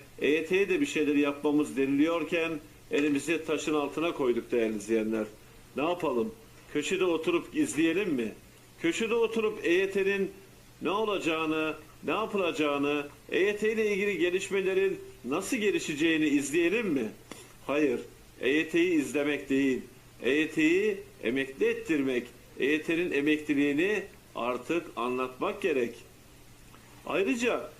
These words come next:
E Y T'nin yaşadığı bir olumsuzluğu daha tüm Türkiye'ye haykırmak istiyorum. Emeklilikte yaşa takılan kardeşlerimiz özellikle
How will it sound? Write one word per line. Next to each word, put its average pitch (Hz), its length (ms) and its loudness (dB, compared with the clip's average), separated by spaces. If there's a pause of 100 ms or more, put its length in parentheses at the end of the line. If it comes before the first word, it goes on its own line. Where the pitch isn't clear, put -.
(200)
E - 80 2
Y 233 220 2
T'nin 247 260 0
yaşadığı 151 720 0 (340)
bir 220 140 -2
olumsuzluğu 175 800 0
daha 165 400 -2 (220)
tüm 220 220 -4
Türkiye'ye 143 540 0
haykırmak 127 560 -2
istiyorum. 107 520 -2 (460)
Emeklilikte 226 580 -2
yaşa 160 400 0
takılan 190 420 -2
kardeşlerimiz 120 920 -2 (340)
özellikle 175 800 0